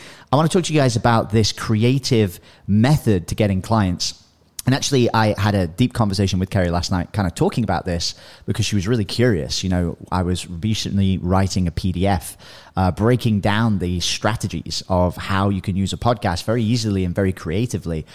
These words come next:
to get clients, even if you haven't launched it yet, even if you don't have any downloads, even if you don't have a following. And you can literally use a podcast to go out there and start getting clients right away. And as she started to read this P D F, she started to ask me all of these curious questions about,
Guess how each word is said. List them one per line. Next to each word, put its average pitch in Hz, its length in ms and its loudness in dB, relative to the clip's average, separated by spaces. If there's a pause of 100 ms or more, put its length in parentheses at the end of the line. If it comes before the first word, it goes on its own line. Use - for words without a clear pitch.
(240)
to 107 120 -2
get - 420 -4
clients, 107 720 -2 (200)
even 202 160 4
if 269 120 0
you 220 80 4
haven't 147 200 2
launched 135 340 0
it 87 100 0
yet, 73 160 -4
even 135 160 0
if 175 100 0
you 160 60 0
don't 160 80 2
have 135 100 -2
any 113 140 -2
downloads, 117 600 2
even 110 160 -2
if 143 120 -4
you 139 80 -2
don't 113 140 0
have 110 140 -2
a 92 60 -2
following. 110 680 2 (400)
And 117 80 0
you 117 60 -2
can 131 120 2
literally 135 300 -2
use 110 220 0
a 101 40 0
podcast 104 540 -2
to 92 80 -8
go 90 160 0
out 92 180 0
there 87 140 0
and 82 100 -2
start - 340 -4
getting 87 240 -4
clients 85 420 -6
right 82 160 -2
away. 87 440 2 (340)
And 104 360 2
as 127 80 0
she - 80 -4
started 160 320 0
to 127 100 -4
read 123 220 -2
this 107 120 -2
P - 180 -2
D 104 160 2
F, 107 80 2
she - 140 -6
started 123 260 -2
to - 100 -10
ask 120 240 -4
me 110 160 2
all 95 140 0
of 90 80 -6
these 90 220 -4
curious 110 520 0
questions 82 640 -4
about, 82 340 -4